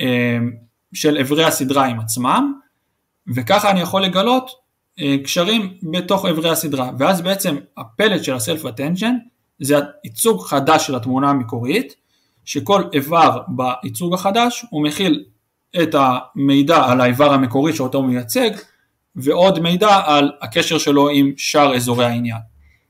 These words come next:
אז בעצם self attention מוצא לי אזורי העניין בתוך התמונה. אז אם אנחנו נדבר על object detection, הוא בעצם יכול למצוא לי איפה יש אובייקטים. למה? כי הוא מוצא לי אזורים שהם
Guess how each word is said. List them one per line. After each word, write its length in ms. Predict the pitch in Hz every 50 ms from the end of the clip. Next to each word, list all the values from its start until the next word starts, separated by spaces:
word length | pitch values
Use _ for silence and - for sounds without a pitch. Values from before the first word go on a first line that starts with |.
| _ -
אז 100 | - 123
בעצם 240 | 156 190 190 175 143
self 260 | 131 - 160 139 -
attention 460 | - - - 220 247 247 214 190 180
מוצא 280 | 151 151 147 - - 202
לי 100 | 190 180
אזורי 240 | 156 160 180 190 208
העניין 260 | 214 214 220 220 208
בתוך 240 | 208 202 208 196 202
התמונה. 340 | 190 190 185 180 170 160 147 - - _ _ _ _ _ _ _ _ _ _ _ _ _ _ _ _ _ _ _ _
אז 240 | - - 123 113 110 - - - -
אם 140 | 185 180 175
אנחנו 360 | 156 139 139 139 131 131 - -
נדבר 360 | 135 131 131 131 143 139 123
על 60 | 120
object 420 | - - 147 147 143 135 139 139 127
detection, 480 | 123 110 113 123 - - - 202 233 247 233 - -
הוא 120 | - 127
בעצם 320 | 139 139 147 - - 175 170
יכול 300 | 170 156 - 185 180 190
למצוא 300 | 196 190 185 - 254 226
לי 240 | 214 220 226 226 - _ _ _ _ _ _ _ _ -
איפה 340 | 190 190 185 - 190 185 202
יש 160 | 214 208 - -
אובייקטים. 500 | 170 160 170 180 175 - - 135 127 123
למה? 280 | 135 151 202 226 190
כי 100 | - 160
הוא 80 | 143 143
מוצא 260 | 147 147 - - 214
לי 120 | 208 196
אזורים 380 | 160 151 160 175 180 233 233 196
שהם 180 | - 170 156